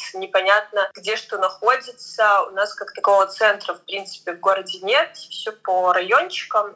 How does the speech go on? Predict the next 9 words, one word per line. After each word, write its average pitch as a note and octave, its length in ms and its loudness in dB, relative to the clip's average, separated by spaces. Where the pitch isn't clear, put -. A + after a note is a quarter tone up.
и F#3+ 160 -8
они B3 400 -2
связаны G#3 600 0
между G3 280 -8
собой G3+ 520 0
только F#3+ 640 2
вот F#3 140 -14
этими F#3+ 540 -12
узгорками. F#3+ 840 -4